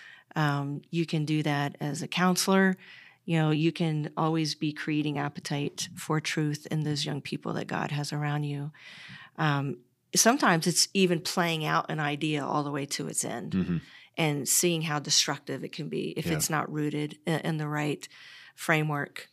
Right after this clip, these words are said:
Speaker 1: you know, so a framework for truth, an appetite for truth, however you wanna say it.
Speaker 2: Okay.
Speaker 1: The other thing is, I, I said algorithm because in the day they're living in, and if they have any technology around them, they are being tracked.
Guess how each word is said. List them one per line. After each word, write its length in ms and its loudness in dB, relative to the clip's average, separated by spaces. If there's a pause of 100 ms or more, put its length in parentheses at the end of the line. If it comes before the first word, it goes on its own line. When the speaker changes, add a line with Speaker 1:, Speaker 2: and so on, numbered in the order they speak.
(380)
Speaker 1:
you 140 -4
know, 140 -2
so 480 4 (560)
a 60 -10
framework 480 -2
for 120 -10
truth, 440 -4
an 100 -12
appetite 460 -8
for 100 -16
truth, 400 -8
however 240 -10
you 100 -10
wanna 160 -10
say 240 -4
it. 120 -12 (100)
Speaker 2:
Okay. 200 0 (100)
Speaker 1:
The 120 4
other 140 4
thing 220 0
is, 220 -2 (120)
I, 180 -4
I 40 -2
said 240 -4
algorithm 600 -4
because 540 -10 (520)
in 140 0
the 80 0
day 220 2
they're 240 0
living 340 -4
in, 400 -8 (140)
and 120 0
if 160 -4
they 300 0
have 320 -4 (180)
any 380 0
technology 720 -6
around 360 -6
them, 320 -10 (440)
they 220 2
are 100 2
being 300 -4
tracked. 640 -4